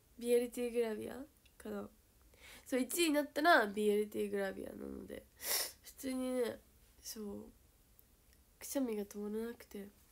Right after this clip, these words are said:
そう。風邪気味。季節の風邪。知らんけど。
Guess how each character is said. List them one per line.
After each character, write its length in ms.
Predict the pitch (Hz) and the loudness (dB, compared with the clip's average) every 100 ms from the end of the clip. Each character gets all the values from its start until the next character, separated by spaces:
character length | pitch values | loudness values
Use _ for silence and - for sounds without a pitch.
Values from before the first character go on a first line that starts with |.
| - | -20
そ 140 | - 202 | -14 -12
う。 180 | 196 - _ _ _ _ _ _ _ _ _ _ - _ _ _ - _ - _ - | -12 -14 _ _ _ _ _ _ _ _ _ _ -20 _ _ _ -20 _ -20 _ -20
風 320 | - 208 208 | -14 -12 -10
邪 240 | 208 208 220 | -12 -10 -14
気 40 | |
味。 80 | 254 - | -14 -12
季 120 | - | -8
節 280 | 254 - - | -8 -8 -14
の 100 | - - - | -16 -18 -20
風 140 | - 196 | -16 -14
邪。 120 | 208 214 _ - _ - - | -14 -16 _ -20 _ -20 -18
知 140 | - | -12
ら 60 | 208 | -12
ん 60 | |
け 100 | - | -12
ど。 100 | - | -14